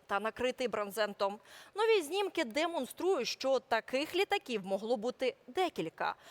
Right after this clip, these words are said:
Уламки від детонації, ймовірно, продірявили сушку і спричинили інші пошкодження. Ще один слід від вибуху видно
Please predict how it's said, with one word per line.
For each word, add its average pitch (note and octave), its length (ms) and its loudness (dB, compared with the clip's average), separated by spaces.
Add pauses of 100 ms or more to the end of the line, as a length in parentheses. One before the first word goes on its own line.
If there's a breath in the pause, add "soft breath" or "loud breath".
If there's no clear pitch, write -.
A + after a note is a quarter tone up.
(140 loud breath)
Уламки C#4+ 600 2
від D#4+ 140 0
детонації, A3 580 -2
ймовірно, B3 500 0
продірявили D#4+ 1200 2
сушку F#4 560 0 (180 loud breath)
і A3 100 -6
спричинили B3 760 0
інші C4 300 -6
пошкодження. G#3 760 -4 (280 loud breath)
Ще - 280 2
один D#4+ 220 -2
слід D4 320 0
від A3 200 0
вибуху C4+ 520 0
видно C4+ 420 0